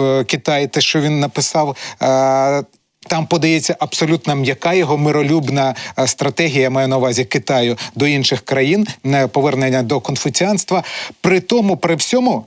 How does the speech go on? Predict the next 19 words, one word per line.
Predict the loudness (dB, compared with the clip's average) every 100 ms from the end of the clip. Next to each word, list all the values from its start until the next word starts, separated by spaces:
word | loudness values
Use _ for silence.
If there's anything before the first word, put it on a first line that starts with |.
| _ _ -2
е, | 0
це | 2 0 2
ніяк | 0 2 0 0
не | 2
в'яжеться | 2 0 -2 0 0
з |
запрограмованими, | 0 -2 -2 0 2 2 2 2 2 0 0
е, | 0 2
веб-камерами, | 0 -2 -2 0 2 2 2
які | 0 -2
пересилають | -2 -2 -2 -2 0 2 2 0
інформацію | -2 -2 0 -2 0 0
назад | 0 0 0
до | -2
Китаю | -2 0 2 2
і | 0 -2
проводять | 0 2 2 0 0
розвідувальні | 0 0 0 0 2 0
дані. | 0 -2 -4